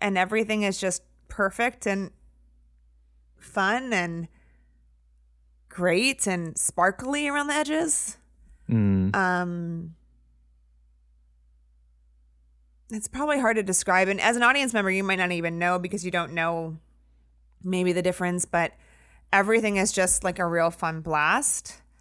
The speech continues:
Speaker 2: Yeah.
Speaker 1: Um, and it's my, and, and that doesn't mean that, like, everything went perfect that night, you know, and that's fine. But, like, it's just, like, one of those nights where you're just like, "Oh, that was, like, a good show." Like, just having, like, a good show,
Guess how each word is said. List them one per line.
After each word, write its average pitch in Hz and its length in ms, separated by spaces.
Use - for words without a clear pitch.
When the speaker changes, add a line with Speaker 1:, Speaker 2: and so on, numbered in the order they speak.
Speaker 2:
Yeah. 104 460
Speaker 1:
Um, 165 300
and 226 180
it's 262 200
my, 370 100
and, 294 180
and 302 260
that 311 100
doesn't 311 180
mean 240 140
that, 202 80
like, 190 140
everything 196 360
went 175 160
perfect 202 500
that 156 180
night, 156 320
you 202 100
know, 165 240
and 190 140
that's 180 180
fine. 160 280
But, 202 160
like, 190 240
it's 202 260
just, 247 200
like, 240 120
one 208 120
of 208 80
those 190 200
nights 185 300
where 202 100
you're 180 80
just 180 160
like, 185 200
"Oh, 220 220
that 214 100
was, 220 120
like, 208 100
a 196 80
good 185 260
show." 175 400
Like, 226 180
just 302 200
having, 262 280
like, - 160
a 202 60
good 233 340
show, 190 560